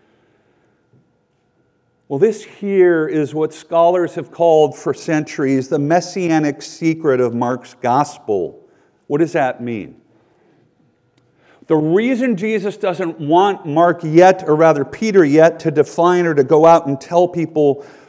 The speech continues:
what this means is that Jesus not the crowds, not Peter. Jesus has to define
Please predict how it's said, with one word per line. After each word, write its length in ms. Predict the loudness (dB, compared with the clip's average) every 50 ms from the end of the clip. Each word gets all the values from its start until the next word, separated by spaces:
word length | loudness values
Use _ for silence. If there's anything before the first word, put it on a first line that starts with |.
| _ _
what 260 | 2 4 4 4 2
this 220 | 0 0 0 -4
means 420 | -6 -6 -4 -2 -2 -2 -4 -6 -8
is 340 | -8 -8 -6 -6 -8 -8 -8
that 340 | -6 -6 -6 -8 -10 -16
Jesus 1200 | -18 -16 -8 -4 -2 -2 -2 -2 -4 -4 -4 -4 -4 -2 -4 -6 -8 -12 -18 -20 -20 -20 -20 -20 _ _ _ _ _ _ _ _ _ _ _ _ _ _ _ _ _ _ _ _ _ _ _ _ _ _ _ -6
not 260 | -6 -4 -4 -4 -6
the 80 | -8
crowds, 960 | -8 -6 -6 -4 -2 0 0 0 0 0 -2 -4 -6 -8 -12 -18 -20 -20 _ _ _
not 340 | -6 -6 -6 -6 -6 -10 -14
Peter. 380 | -10 -6 -4 -2 -2 -2 -4
Jesus 720 | -6 -10 -14 -10 -6 -4 0 0 0 0 -2 -4 -6 -8 -10
has 340 | -6 -4 -2 -2 -2 -4 -4
to 140 | -4 -2 -2
define 1040 | -2 -4 -6 -6 -10 _ -2 2 2 4 4 2 2 0 -4 -6 -8 -10 -10 -14